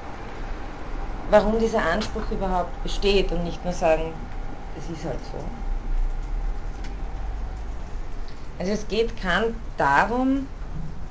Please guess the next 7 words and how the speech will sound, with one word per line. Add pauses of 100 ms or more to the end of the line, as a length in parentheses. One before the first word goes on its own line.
(1200)
das
vernünftige
Wesen
als
solches
zu
respektieren.